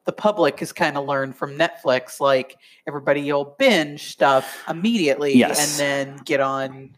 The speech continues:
Speaker 1: Facebook or Instagram or Twitter or whatever and start talking about it and
Speaker 2: I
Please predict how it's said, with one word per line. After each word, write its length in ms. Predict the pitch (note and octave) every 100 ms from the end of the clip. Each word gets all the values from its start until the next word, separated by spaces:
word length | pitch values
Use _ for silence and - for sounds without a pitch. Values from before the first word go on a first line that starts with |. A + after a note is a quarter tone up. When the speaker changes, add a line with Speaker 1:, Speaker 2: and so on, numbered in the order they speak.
| _ - _ _ _ _ -
Speaker 1:
Facebook 520 | D3+ C3 - C#3+ -
or 160 | C#3+ D3
Instagram 560 | C#3+ - D3 D3 C#3 C3
or 160 | B2+
Twitter 320 | B2+ D3 C3+ B2+
or 80 | C3
whatever 360 | C3+ C3 C3
and 120 | C3
start 340 | A#2+ C#3 B2+ - _ _ _ _ _ _ - _ _ _
talking 340 | E3 E3 E3
about 320 | C3+ C3 C3+ C#3
it 180 | C#3 -
and 100 |
Speaker 2:
I 80 | -